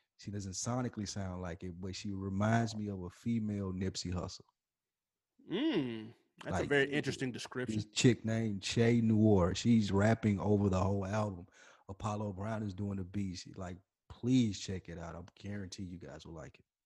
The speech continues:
Speaker 2: I'm almost certain I will not get female Nipsey vibes, but I'ma check it out anyway,
Speaker 1: Promise
Speaker 2: though.
Speaker 1: you, you will. It's called As God Intended,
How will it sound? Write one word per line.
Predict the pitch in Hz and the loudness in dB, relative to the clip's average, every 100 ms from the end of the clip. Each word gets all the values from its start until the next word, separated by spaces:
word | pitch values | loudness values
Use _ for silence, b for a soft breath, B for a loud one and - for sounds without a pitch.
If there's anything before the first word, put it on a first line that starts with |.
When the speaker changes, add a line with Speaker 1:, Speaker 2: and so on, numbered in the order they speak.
| _ | _
Speaker 2:
I'm | 139 160 | -2 -2
almost | 147 131 123 - | 0 -2 -4 2
certain | 160 131 117 | 4 4 2
I | |
will | 120 123 | 0 -2
not | 120 135 104 | 2 0 0
get | 120 | -8
female | - 131 123 123 | -8 -6 -2 -2
Nipsey | 117 127 131 127 | -2 -4 -4 -4
vibes, | 117 127 143 156 | 2 4 4 2
but | 151 165 | 2 4
I'ma | 208 | 4
check | - 202 | 2 0
it | 202 | 2
out | 196 | 2
anyway, | - | 4
Speaker 1:
Promise | 123 135 113 - | 8 8 8 4
Speaker 2:
though. | 110 | 2
Speaker 1:
you, | |
you | 98 95 | 4 2
will. | 85 85 - - - - | 2 -2 -4 -8 -10 -6
It's | 117 | -4
called | - 110 101 | 2 4 4
As | 104 110 95 | 2 2 0
God | 104 98 98 | 0 0 0
Intended, | 90 - 98 90 87 | -4 0 0 0 -2